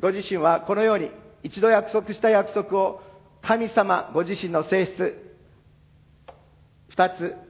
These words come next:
神様には、全能の神様にはできないことがあります。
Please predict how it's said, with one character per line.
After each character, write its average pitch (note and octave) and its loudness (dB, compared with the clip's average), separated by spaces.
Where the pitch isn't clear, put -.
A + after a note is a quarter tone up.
神 F3 -2
様 C3+ -2
に C#3 -6
は、 D#3+ 0
全 G#3 2
能 A3 2
の G#3+ -2
神 A3 -2
様 F3 -2
に E3 -4
は C3 0
で C#3 -4
き - -6
な G3+ 0
い G3 -2
こ F#3 -6
と D#3+ -4
が C#3+ 2
あ D3 2
り C#3+ -6
ま C3+ -10
す。 - -20